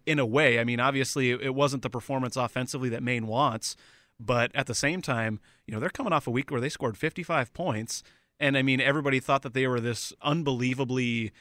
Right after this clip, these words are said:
talented offensive group of players, and that's just not been the case. If you look at the statistics for Maine, that's just not the type of football team they are. They're a defensive football team.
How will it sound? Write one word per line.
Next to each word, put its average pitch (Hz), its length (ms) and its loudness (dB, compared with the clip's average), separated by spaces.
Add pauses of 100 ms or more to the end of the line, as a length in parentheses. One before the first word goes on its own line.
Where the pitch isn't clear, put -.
(120)
talented 139 600 0
offensive 127 640 2
group 127 340 0
of 110 140 -6
players, 135 500 -2 (320)
and 139 100 -2
that's 175 160 -2
just 190 180 -2
not 143 200 4
been 160 140 0
the 120 80 -2
case. 190 340 -4
If 117 140 -8
you 113 100 -4
look 190 160 -4
at - 100 -14
the 202 60 -12
statistics - 640 -8
for 117 120 -6
Maine, 135 340 -2 (340)
that's 156 180 -4
just 185 180 -4
not 143 180 2
the 170 60 -2
type 147 200 2
of 123 100 -6
football - 280 0
team 110 220 -4
they 110 100 -8
are. 120 160 -6
They're 127 140 2
a 143 60 2
defensive 151 460 -4
football - 380 -6
team. - 240 -16